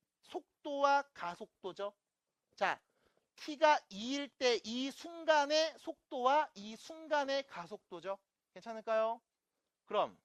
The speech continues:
위치식이 있습니다. T 제곱 마이너스 삼 T죠.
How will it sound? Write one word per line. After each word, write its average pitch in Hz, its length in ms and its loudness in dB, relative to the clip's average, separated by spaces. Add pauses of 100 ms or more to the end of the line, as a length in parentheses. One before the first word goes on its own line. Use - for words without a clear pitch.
위치식이 208 520 -14
있습니다. 185 500 -8 (2000)
T 165 160 -18
제곱 151 280 -14
마이너스 151 500 -10
삼 135 180 -20
T죠. - 220 -20